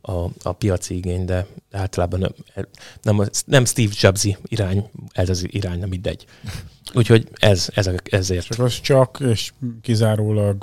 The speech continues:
Speaker 2: szakmai érdeklődés okán, vagy van valami, amit úgy gondolsz, vagy esetleg tudod is, hogy az Apple tud, és az említett kettő nem?
Speaker 1: Hát, amit az Apple tud, már kezdetektől kezdve, ugye ez a HomeKit-es történet,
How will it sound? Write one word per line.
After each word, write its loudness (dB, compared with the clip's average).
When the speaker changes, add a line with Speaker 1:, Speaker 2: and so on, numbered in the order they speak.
Speaker 2:
szakmai -4
érdeklődés 0
okán, 0
vagy 2
van 4
valami, 2
amit -2
úgy -12
gondolsz, -2
vagy -6
esetleg -8
tudod -4
is, -4
hogy -6
az -2
Apple -2
tud, -4
és -4
az -2
említett -4
kettő -10
nem? -6
Speaker 1:
Hát, 0
amit 2
az 4
Apple 8
tud, 0
már 0
kezdetektől 2
kezdve, 2
ugye 0
ez 0
a 4
HomeKit-es 2
történet, 4